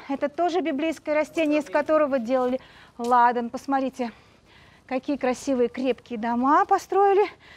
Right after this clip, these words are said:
То есть так обосновались здесь надолго, поближе к Храмовой горе, поближе к тому месту, откуда начинался, да, собственно, на том месте,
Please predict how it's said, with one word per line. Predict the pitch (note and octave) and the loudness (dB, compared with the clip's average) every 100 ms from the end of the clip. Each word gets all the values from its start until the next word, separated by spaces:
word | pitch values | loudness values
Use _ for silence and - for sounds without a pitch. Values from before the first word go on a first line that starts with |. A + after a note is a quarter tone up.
| - - | -16 -4
То | |
есть | F#4 G4+ | -4 0
так | F4 F4+ | 0 2
обосновались | D#4+ C4 - B3 A3 C#4+ A4 A4 G#4 - | 0 -2 -4 -4 0 2 4 2 -2 -10
здесь | A3 B3+ F#4 - - - _ - - _ | -8 -4 -4 -6 -20 -20 _ -20 -20 _
надолго, | B3+ F#4+ A#3+ G#3+ G3 G3 G3+ G3 - | -2 0 0 -2 -4 -6 -8 -10 -6
поближе | A3+ G#3 B3 F4 E4 F#4+ - - - - - - - | -4 -2 -2 0 0 -2 -4 -20 -20 -20 -20 -20 -10
к | |
Храмовой | - C#4+ A3+ G3+ G3 F#3+ | 0 4 2 0 -8 -8
горе, | G3+ A#3+ G#4+ - - - | -6 -4 -4 -6 -18 -12
поближе | G#3+ A3 C#4+ D4+ D#4+ _ - - - | -10 -6 -6 -6 -10 _ -20 -20 -10
к | - | -4
тому | A#3+ A3+ | -2 -2
месту, | A#3+ C4+ - - | -2 -2 -4 -4
откуда | B3 - - B3+ B3 C4+ - | -4 -6 -6 0 2 0 -4
начинался, | B3 A#3 A#3 G#3+ A#3 C4+ A3 | -6 -6 -8 -2 -2 -2 -2
да, | E4 | -4
собственно, | - A#3 B3+ B3 | -2 -6 -2 0
на | D#4 | 2
том | - A#3+ E4 | 2 2 2
месте, | D#4+ C4 - G3 | 2 -2 -8 -14